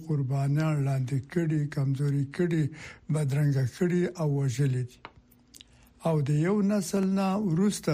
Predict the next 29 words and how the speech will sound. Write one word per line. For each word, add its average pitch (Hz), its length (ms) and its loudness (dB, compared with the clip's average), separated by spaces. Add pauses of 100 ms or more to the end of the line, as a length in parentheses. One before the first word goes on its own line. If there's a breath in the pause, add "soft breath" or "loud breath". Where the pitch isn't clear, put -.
(120)
د - 20 0 (160)
بل 165 140 2 (180)
نسل 165 320 0 (140)
په 170 60 -4 (120)
کسانو 147 560 0 (140)
او 147 80 0 (160)
ټولنو 170 400 2 (100)
باندې 190 280 0 (480 loud breath)
د - 20 2 (160)
دوی 165 140 2 (140)
تاثیر 143 400 0 (180)
تباه 135 380 0
کوونکی 143 600 0
دی. - 80 -18 (580 loud breath)
دوی 175 140 4 (100)
په 151 80 0 (120)
ماشومانو 151 640 0 (120)
کې 175 140 0 (180)
د - 20 2 (180)
پوهې 180 440 2 (160)
او 156 60 2 (140)
ځیرکتوب 135 560 0 (120)
پرمختګ 143 580 -2 (180)
ضعیفوي 143 580 2 (540 loud breath)
او 147 100 2 (160)
په 139 160 -2
ښوونځي 139 420 0
کې 165 100 0 (100)
شاملېدل 139 640 0